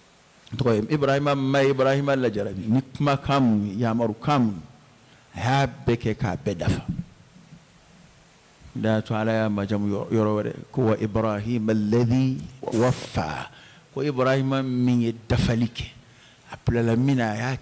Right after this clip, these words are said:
kɛ fo k'a dafa. Ɔ, ko Ibrahima tun tɛ filanka fɔ ye dɛ.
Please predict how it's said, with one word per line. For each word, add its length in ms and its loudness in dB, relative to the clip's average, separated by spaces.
kɛ 140 -2
fo 160 -12
k'a 320 -8
dafa. 360 -2
Ɔ, 240 -2
ko 120 2
Ibrahima 520 4
tun 160 0
tɛ 140 2
filanka 380 2
fɔ 180 2
ye 80 0
dɛ. 160 -2